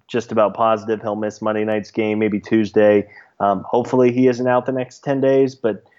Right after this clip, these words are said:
um, if he is out, that would be a real strain for the Braves,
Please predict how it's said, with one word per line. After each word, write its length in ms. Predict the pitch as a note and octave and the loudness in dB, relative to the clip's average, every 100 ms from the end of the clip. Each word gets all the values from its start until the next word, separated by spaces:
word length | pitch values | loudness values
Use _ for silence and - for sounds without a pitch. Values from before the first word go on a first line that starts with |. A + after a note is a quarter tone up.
| _ _ | _ _
um, 320 | G2+ G2+ G2 | 0 0 2
if 140 | A2 A#2+ | 0 2
he 160 | A#2 | 4
is 160 | A#2 G#2+ | 4 4
out, 260 | A2 G#2+ G#2 | 4 2 2
that 80 | G#2+ | 0
would 120 | G2+ | 2
be 80 | G#2+ | 2
a 60 | |
real 160 | G#2+ G#2+ | 2 2
strain 420 | - - A2 G#2+ | -2 -2 0 -2
for 100 | G#2 | -4
the 60 | G#2+ | -4
Braves, 640 | G2 G#2+ G#2+ G#2 G2 - | 0 2 2 0 -6 -16